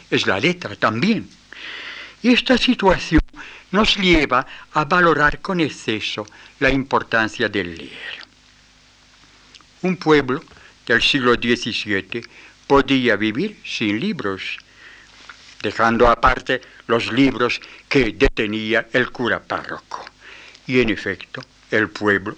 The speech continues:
muchos pueblos vivieron sin libros en el siglo diecisiete, porque la agricultura, la artesanía,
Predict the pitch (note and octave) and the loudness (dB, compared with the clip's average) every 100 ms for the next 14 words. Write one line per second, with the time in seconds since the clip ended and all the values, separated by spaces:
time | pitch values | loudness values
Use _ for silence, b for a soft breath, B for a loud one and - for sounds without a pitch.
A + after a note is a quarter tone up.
0 | - G#3 - A3+ - - B2+ A#2 D3 - | -2 0 2 -2 -2 0 0 2 -4 -6
1 | - D3 C#3 G#2+ A2 D3+ - - - C#3+ | -8 0 2 4 2 2 -4 -4 2 2
2 | F#2 G2+ G2+ D3+ - - A2+ F#2+ - C3+ | 2 -2 -4 -6 -6 0 0 0 -4 -4
3 | A#2+ B2 C3 D#3+ F#3+ - C4 C4 - E3+ | -4 -4 -4 -6 -6 -6 -4 -4 -4 -6
4 | B B B - E3+ - F3+ F3 B B | B B B 2 2 4 0 0 B B
5 | B B B B B _ - C3+ D3+ D3 | B B B B B _ 0 2 2 2
6 | D#3+ F#3 E3+ - C4 A#3 A3+ A3+ A3+ B | 2 2 0 2 2 4 2 2 0 B
7 | - D3 D#3+ D#3+ D3+ C3+ E3+ E3 A#3+ G3+ | 0 2 2 0 -2 2 2 2 2 2
8 | G3 | 0